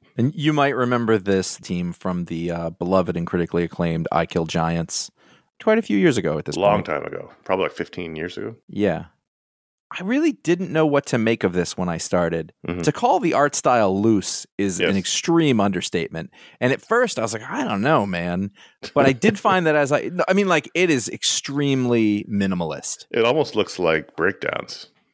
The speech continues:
Speaker 1: Yes,
Speaker 2: And not
Speaker 1: it does.
Speaker 2: finished pencils.
Speaker 1: But I will say, I got used to it. And
Speaker 2: Yeah.
Speaker 1: I wasn't thinking about it at the end, which to me means it's doing its job. It's telling the story, and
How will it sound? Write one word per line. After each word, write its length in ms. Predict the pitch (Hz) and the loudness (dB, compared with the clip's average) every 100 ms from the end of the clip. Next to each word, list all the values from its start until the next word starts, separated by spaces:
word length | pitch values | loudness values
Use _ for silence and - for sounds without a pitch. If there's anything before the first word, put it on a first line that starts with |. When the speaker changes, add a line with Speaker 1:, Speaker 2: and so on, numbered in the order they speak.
| _ - | _ -2
Speaker 1:
Yes, 380 | 127 92 85 | 0 2 0
Speaker 2:
And 100 | 85 | 0
not 80 | 76 | 0
Speaker 1:
it 40 | - | 0
does. 120 | 117 87 | 2 2
Speaker 2:
finished 200 | 90 - | 0 -2
pencils. 560 | 85 - - - - _ _ | -4 -6 -12 -14 -20 _ _
Speaker 1:
But 200 | 151 156 - | -2 0 2
I 100 | 156 | 0
will 300 | 147 185 214 | 2 2 0
say, 540 | - 156 123 113 127 _ _ _ _ | 0 2 2 2 -2 _ _ _ _
I 160 | 127 151 | -4 -2
got 320 | 156 165 - | 0 0 0
used 340 | 117 143 - - | 0 -2 -2 -2
to 180 | 95 87 | 0 -2
it. 120 | - _ _ _ - | -6 _ _ _ 0
And 80 | |
Speaker 2:
Yeah. 60 | 113 | 2
Speaker 1:
I 40 | |
wasn't 420 | 117 131 147 175 - | 2 2 0 -2 -2
thinking 340 | 160 160 131 | -2 0 0
about 260 | 104 104 98 | 2 2 2
it 80 | 92 | -2
at 80 | - | -4
the 160 | 90 | -4
end, 280 | 90 90 90 | -2 -4 -2
which 240 | 101 95 - | -2 -2 0
to 100 | 117 | 2
me 440 | 160 131 107 95 _ _ _ | 4 2 0 -2 _ _ _
means 300 | 113 107 104 101 | 0 2 4 2
it's 140 | - | 2
doing 240 | 104 95 | 2 2
its 100 | 90 | -2
job. 300 | - 76 65 - | -4 -4 -4 -6
It's 160 | 101 - | -4 0
telling 260 | 120 120 113 | 0 2 0
the 60 | |
story, 500 | - 104 92 90 92 - - _ _ | 0 2 2 2 -2 -6 -18 _ _
and 600 | 101 98 98 95 92 87 | 0 2 2 2 -2 -4